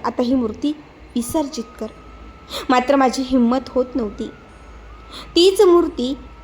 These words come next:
मी घेऊन नाशिकला आली. नाशिकला आल्यानंतर जेव्हा मी सगळं सामान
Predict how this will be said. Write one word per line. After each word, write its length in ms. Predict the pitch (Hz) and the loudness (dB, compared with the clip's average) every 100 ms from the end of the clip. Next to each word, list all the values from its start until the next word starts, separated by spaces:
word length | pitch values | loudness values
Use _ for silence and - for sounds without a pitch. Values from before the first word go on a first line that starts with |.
| - | -2
मी 120 | 285 269 | 2 2
घेऊन 360 | 247 269 254 269 - 254 | 2 2 0 -4 -6 -2
नाशिकला 600 | 240 - - 277 254 214 | 0 0 -4 -6 -6 -6
आली. 180 | 202 220 - - - - - - - - - - - - - | -6 -12 -18 -20 -20 -20 -20 -20 -20 -20 -20 -20 -16 -14 -2
नाशिकला 480 | 254 226 - 233 269 | 0 2 -2 0 0
आल्यानंतर 520 | 247 247 254 277 247 - - - - - - - - | 2 0 -2 -4 -6 -12 -18 -20 -20 -20 -20 -20 0
जेव्हा 200 | 240 254 | 4 4
मी 140 | 254 269 | 4 2
सगळं 340 | 262 208 262 | 2 2 0
सामान 400 | 254 254 254 | 0 -2 -2